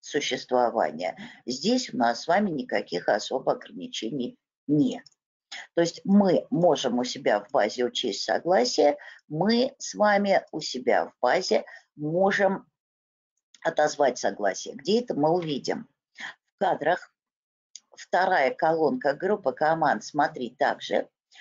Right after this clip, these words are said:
Здесь, как видите, вот есть согласие на обработку персональных данных. И тут, как видите, хранятся все согласия на обработку и все отзывы. И я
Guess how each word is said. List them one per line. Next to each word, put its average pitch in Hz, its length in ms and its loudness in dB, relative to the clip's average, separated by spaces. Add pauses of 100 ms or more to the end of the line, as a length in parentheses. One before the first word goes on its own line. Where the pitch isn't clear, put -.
(140)
Здесь, 208 320 0
как 147 240 0
видите, 123 580 -4
вот 156 300 0
есть 147 340 -2 (160)
согласие 180 800 2
на 147 160 0
обработку 120 600 -2
персональных 127 840 -4
данных. 107 380 -4 (480)
И 208 180 -2
тут, - 320 -2
как 190 280 0
видите, 135 600 -4 (380)
хранятся 165 920 0 (680)
все 190 200 0
согласия 135 800 0 (100)
на 196 200 0
обработку 202 760 2 (220)
и 214 120 -4
все - 240 2
отзывы. 226 800 -2 (380)
И 208 340 2
я 185 480 2